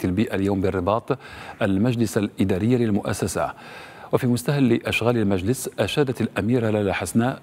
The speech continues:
بالعمل المنجز وبالنتائج الملموسة التي تحققت منذ إنشاء المؤسسة في يونيو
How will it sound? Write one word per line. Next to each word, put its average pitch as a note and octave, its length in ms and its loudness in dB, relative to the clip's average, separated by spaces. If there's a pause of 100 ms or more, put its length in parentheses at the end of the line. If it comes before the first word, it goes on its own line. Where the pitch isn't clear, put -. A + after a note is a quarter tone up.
بالعمل G#2 520 2
المنجز A2 580 2 (440)
وبالنتائج G#2+ 920 0 (140)
الملموسة F#2+ 680 2 (220)
التي F#2+ 240 -2
تحققت - 600 -4
منذ C3 300 2
إنشاء G#2 320 -2
المؤسسة A#2 560 0
في B2 140 -4
يونيو B2+ 460 2